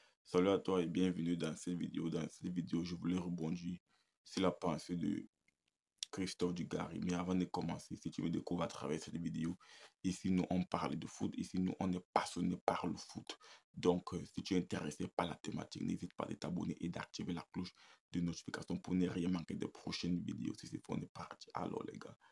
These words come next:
Christophe Dugarry nous fait savoir que l'arrivée de Lucas Hernandez au P S G est une bonne idée. Pour lui, lui se base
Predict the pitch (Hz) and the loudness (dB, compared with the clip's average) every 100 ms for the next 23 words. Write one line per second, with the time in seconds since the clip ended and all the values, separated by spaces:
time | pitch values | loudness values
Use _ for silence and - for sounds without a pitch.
0 | _ _ _ _ _ _ - - - 107 | _ _ _ _ _ _ -20 -10 -4 -2
1 | - - - 92 87 92 95 90 90 87 | 2 0 2 0 2 0 0 -2 -2 -4
2 | - - - - - 82 - - - 90 | -4 -6 -2 -2 -2 -4 -6 -6 -2 -2
3 | 87 85 90 87 - 90 - 90 - 87 | -2 -2 0 2 0 -2 -4 -4 -2 0
4 | 82 85 95 92 90 - 85 82 87 92 | 0 0 -2 -6 -8 -6 -2 -2 -2 -6
5 | - _ _ - 85 - - 92 - - | -8 _ _ -4 -4 -4 -2 -2 -2 -6
6 | 90 87 85 - 90 - - - - _ | -2 0 0 -2 -4 -4 -10 -20 -20 _
7 | _ _ _ 107 104 113 117 - _ _ | _ _ _ 6 8 10 6 -2 _ _
8 | - 104 - 98 90 95 98 - | 4 6 8 6 8 6 4 -4